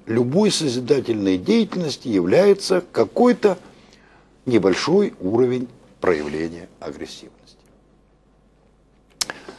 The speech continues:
Агрессивность как действие выступает в качестве средства достижения какой-либо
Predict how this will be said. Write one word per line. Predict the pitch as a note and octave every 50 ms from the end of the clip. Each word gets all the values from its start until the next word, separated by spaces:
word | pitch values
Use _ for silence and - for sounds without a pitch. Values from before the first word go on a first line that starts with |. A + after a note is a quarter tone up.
| - - _ _ _ _ _ _ _ _ - _ - _ _ _ _ _ - - _ _ _ _ _ _ _ _ -
Агрессивность | C3+ C#3 D#3+ F#3+ - - B3+ C#4+ C#4 C4 B3 G3 - - - - - - - - - - _ _ _ _ _ _ _ _ _ _ _ _ -
как | - A#2 G2+ F#2+ F2+
действие | G#2+ E3+ G3+ G#3+ E3+ - - - F3 F#3 F3+ F3
выступает | D#3 A#2 - - G2+ F#2+ - E3 E3+ E3+ -
в | - -
качестве | - - D#2 C2 - - - - - - - _ _ _ _ _ _ _ _ _ _ _ _ _ _ _ _ _ _ _ _ _ _ _ _ _ _
средства | - - - - A2+ C#3 F#3 G#3 G3 - - - F#3
достижения | E3+ E3 D3+ - - D3 C3+ B2 A#2+ D3 C#3+ C#3 C#3 C3+ B2+ A#2 - _ _ _ _ _ _ _ _ _ _ _ _ _ _ -
какой-либо | - F#2 F2+ - - C#3+ D#3 C#3+ C#3 C3 B2+ B2 A#2